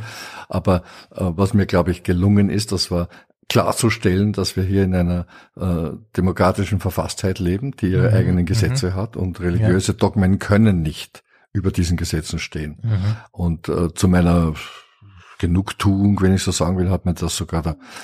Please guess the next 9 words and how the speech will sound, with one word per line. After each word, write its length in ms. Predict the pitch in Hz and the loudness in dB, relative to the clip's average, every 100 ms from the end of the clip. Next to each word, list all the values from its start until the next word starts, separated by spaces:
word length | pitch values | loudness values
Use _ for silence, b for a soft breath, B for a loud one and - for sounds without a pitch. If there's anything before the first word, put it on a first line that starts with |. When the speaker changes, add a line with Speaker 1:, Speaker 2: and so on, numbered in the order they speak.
| B - | B -4
Speaker 1:
Kardinal 440 | 87 82 80 78 | 0 0 0 -2
Schönborn 440 | - 92 87 85 | -2 0 2 0
dann 160 | 76 80 | 0 0
irgendwann 320 | 92 80 78 | -2 -2 -6
mal 140 | 76 - | -8 -4
zugestanden. 800 | - 98 101 - 92 92 107 120 | 0 2 0 2 2 2 2 0
Speaker 2:
Ja. 160 | 80 76 _ - | -2 -6 _ -6
Mhm. 220 | 113 107 | -2 0
Speaker 1:
Ja. 220 | 95 | 2